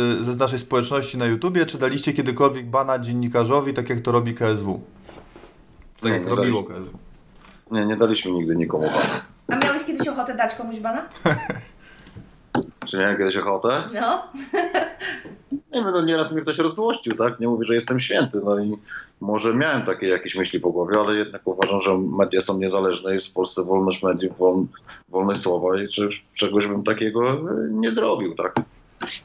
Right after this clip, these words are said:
Speaker 2: Nie zamierzam tego robić, to chyba że ktoś by mnie publicznie obrażał, no to co innego, no ale nie, że, że ktoś by mi zrobił coś tam delikatnie na złość, czy by skrytykował moją organizację, żebym banował, tak bym nigdy nie postąpił.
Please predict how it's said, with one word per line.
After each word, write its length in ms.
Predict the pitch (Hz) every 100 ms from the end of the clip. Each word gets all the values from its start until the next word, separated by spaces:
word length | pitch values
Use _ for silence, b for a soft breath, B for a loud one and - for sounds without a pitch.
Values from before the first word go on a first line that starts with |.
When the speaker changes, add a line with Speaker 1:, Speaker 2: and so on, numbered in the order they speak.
| - - - -
Speaker 2:
Nie 180 | 110
zamierzam 380 | 123 127 120 95
tego 220 | 90 80
robić, 260 | 82 80 80
to 140 | 92 B B
chyba 220 | - 110 110
że 100 | 110
ktoś 160 | 113
by 100 | 113
mnie 120 | 117
publicznie 440 | 117 117 117 - 117
obrażał, 380 | 117 120 95 87
no 100 | 90
to 120 | 92
co 140 | 92
innego, 440 | 95 107 101 82 80
no 80 | 78
ale 180 | 82 82 B B B -
nie, 140 | 92
że, 260 | 95 98 85
że 200 | 90 95
ktoś 220 | - 98
by 120 | 90
mi 120 | 90 92
zrobił 260 | 95 95
coś 180 | 92 90
tam 140 | 92
delikatnie 460 | 87 90 95 90 98
na 140 | 95
złość, 220 | 92 98 -
czy 120 | 101
by 80 | 92
skrytykował 500 | - 92 90 95 92
moją 160 | 95
organizację, 560 | 85 95 98 95 92 95
żebym 220 | 98 95
banował, 360 | 104 101 80 80
tak 140 | 92
bym 160 | 95 92
nigdy 220 | 92 90
nie 80 | 85
postąpił. 440 | 85 - 73 -